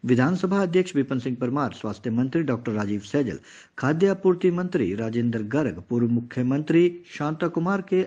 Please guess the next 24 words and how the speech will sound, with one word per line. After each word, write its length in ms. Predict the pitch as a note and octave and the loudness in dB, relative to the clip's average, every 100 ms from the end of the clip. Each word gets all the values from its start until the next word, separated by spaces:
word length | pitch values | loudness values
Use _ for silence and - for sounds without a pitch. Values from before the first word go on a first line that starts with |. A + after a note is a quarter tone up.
| - | 0
अलावा 380 | B2+ D3+ G2+ D2+ - - _ | -2 0 -2 -8 -16 -20 _
पावर 300 | C3+ D3 G3+ | 2 4 4
ग्रिड 260 | F3+ F3 F3+ | 4 2 2
की 100 | - | 0
तरफ 260 | - D#3+ E3 | 2 0 2
से 120 | F3+ | 0
निदेशक 680 | C#3+ A#2+ C#3+ C#3+ A2 F2+ - - _ _ - | 2 2 0 0 -2 -6 -8 -20 _ _ -12
वीके 680 | F#3 A#2 D#3 G3+ - F#3+ F#3 | -8 0 2 2 4 2 2
सिंह 460 | - F#3 F#3+ D#3 | -2 -2 0 0
सहित 420 | D3+ - D3+ D#3 | -2 0 2 2
अन्य 500 | G#2 - - E3 F#3 F#3 - - | 0 -6 -4 -2 -2 -6 -14 -6
अधिकारी 640 | B2 A#2+ C#3 C3 B2 D3+ - - _ C#3 | -4 -2 0 2 4 2 -2 -20 _ -4
मौजूद 560 | C#3+ D3 C3 E3+ G#2 | 0 0 4 4 2
रहे। 260 | G2 G2 F2+ - _ _ _ C3+ | 0 -4 -6 -10 _ _ _ -2
पावर 260 | D3+ G3 | 2 4
ग्रिड 160 | G3+ G3+ | 2 2
की 160 | G#3+ | 2
ओर 140 | G3 G3 | 2 2
से 240 | - G3+ | 2 2
श्री 280 | G3 D#3+ C3+ | 2 2 2
देव 240 | A#2+ C#3 | 4 2
कुमार, 460 | C3+ C#3 D3+ F#3 F#3+ - _ _ _ - | 2 -2 0 0 0 -4 _ _ _ -6
वरिष्ठ 400 | A2+ E3+ G3+ F#3 | 0 2 2 0
महाप्रबंधक 640 | E3+ E3 D3 C#3+ E3+ F3+ | 2 2 2 2 2 0